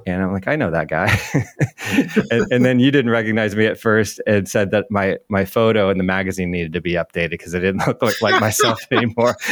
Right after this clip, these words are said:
Speaker 1: I don't know why that comes to mind, but I do remember.
Speaker 2: I, I, I remember that story. <laughs>
Speaker 1: Okay. Very good. Well, I wanna talk more about your time at, uh, Harvey Electronics and, um, and then your more recent run as C O O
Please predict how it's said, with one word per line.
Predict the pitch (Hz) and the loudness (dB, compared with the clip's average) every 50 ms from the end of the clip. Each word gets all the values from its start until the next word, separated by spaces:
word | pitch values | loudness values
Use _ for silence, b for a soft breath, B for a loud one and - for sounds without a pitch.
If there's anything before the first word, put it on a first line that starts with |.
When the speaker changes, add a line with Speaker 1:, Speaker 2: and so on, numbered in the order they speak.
| 339 - | 0 2
Speaker 1:
I | 160 | 2
don't | 147 160 | 2 2
know | 156 151 | 2 2
why | 139 131 135 135 | 2 2 2 2
that | 131 131 127 107 - | 2 2 0 -2 -4
comes | - - 160 127 117 - | -4 -4 -4 -4 -4 -2
to | - 131 | 0 2
mind, | 123 107 107 - 127 101 101 98 - | 2 4 2 2 -2 -4 -4 -2 0
but | 101 101 | 0 0
I | 92 | 0
do | 113 101 107 | 0 0 0
remember. | 104 98 110 101 254 269 - | 2 2 2 2 0 0 0
Speaker 2:
I, | - 240 294 294 285 - - | 0 -2 -2 -2 -2 -2 0
I, | 233 226 262 | 0 2 2
I | |
remember | 262 254 247 233 226 226 233 240 247 247 254 226 | 4 4 4 6 6 6 6 4 4 2 2 2
that | 233 233 220 214 | 2 2 2 2
story. | - - - - 226 220 220 214 175 135 - - _ - | 0 0 2 4 4 6 6 4 2 0 -4 -10 _ -2
<laughs> | 123 - | 0 2
Speaker 1:
Okay. | 170 - - 381 - 117 110 - - - 110 104 - - - - - - - - - | 2 2 2 2 2 2 0 0 -2 -2 -2 -2 0 -2 -2 -2 -4 -4 -4 -2 0
Very | - 110 - - 98 | 0 0 0 -2 -2
good. | - 120 107 - 107 110 117 - - B B 175 B B B B B 180 B | -2 -2 0 2 2 0 0 0 -2 B B -4 B B B B B 0 B
Well, | - 147 | 2 4
I | 147 160 | 4 4
wanna | 180 196 208 196 | 4 4 2 2
talk | 196 - 143 131 120 123 | 2 0 0 0 0 2
more | 123 117 113 113 | 2 4 4 4
about | 110 98 104 107 101 107 104 101 | 2 2 0 0 0 0 0 0
your | - 101 101 | 0 -2 -2
time | - - 107 101 101 98 | -2 -2 -2 0 0 0
at, | 92 95 92 - - - _ - | 0 0 -2 -2 -4 -8 _ -2
uh, | 101 98 92 - | -2 0 0 0
Harvey | 104 101 101 92 101 | 0 -2 0 0 0
Electronics | 92 95 - - - 101 98 98 98 98 95 - - - | 0 0 -2 -2 -2 -2 0 0 0 0 -2 -4 -6 -6
and, | 98 92 90 90 90 85 | -4 -2 -2 -2 -4 -2
um, | 98 95 90 90 87 90 92 b b b b b _ - | -2 -2 0 -2 -2 -4 -8 b b b b b _ 0
and | 104 104 | 0 2
then | 101 98 98 92 - - | 2 2 0 -2 -2 -4
your | - 107 101 95 | -2 0 0 0
more | 92 98 101 92 | 2 2 2 4
recent | 98 104 107 - - - - | 4 2 2 0 -2 -4 -2
run | 95 95 95 92 90 90 92 | -2 -2 0 0 -2 -2 -4
as | 85 82 - | -4 -6 -8
C | - - 92 87 87 85 | -8 -6 -4 -2 -2 -2
O | 87 | -2
O | 90 87 - 90 90 90 90 92 | -2 -2 -2 -2 0 0 0 0